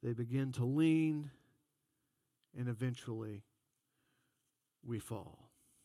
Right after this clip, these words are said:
So to establish our life on a firm foundation, we must first of all know Jesus and be in a saving relationship with him.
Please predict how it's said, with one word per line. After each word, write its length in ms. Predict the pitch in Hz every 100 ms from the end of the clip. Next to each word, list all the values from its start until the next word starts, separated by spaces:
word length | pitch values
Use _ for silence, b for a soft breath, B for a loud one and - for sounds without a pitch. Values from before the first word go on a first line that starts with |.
| _ _ _ _ _ _ _ _ _ _ _ _ _ _ _ _
So 120 | 135
to 160 | 131 156
establish 880 | 151 - 214 220 185 165 - - - _ _ _ _ _ _ -
our 140 | 147
life 420 | 151 165 170 156
on 140 | 156 143
a 40 |
firm 360 | 127 175 165 147
foundation, 840 | 151 147 139 151 160 156 123 107 107 _ _ _ _ _ _ _ _ _ -
we 100 | 139
must 280 | 143 143 -
first 280 | 175 170 160
of 120 | 147
all 380 | 143 135 127 123 _
know 200 | 139 139
Jesus 760 | 135 123 139 120 - 85 - - _ _ _ _ _ _ _ -
and 140 | 135 131
be 180 | 139
in 100 | 123
a 60 | 120
saving 460 | 123 131 123 120 117
relationship 840 | 117 123 120 117 110 - 104 -
with 140 | 101
him. 400 | 113 110 95 127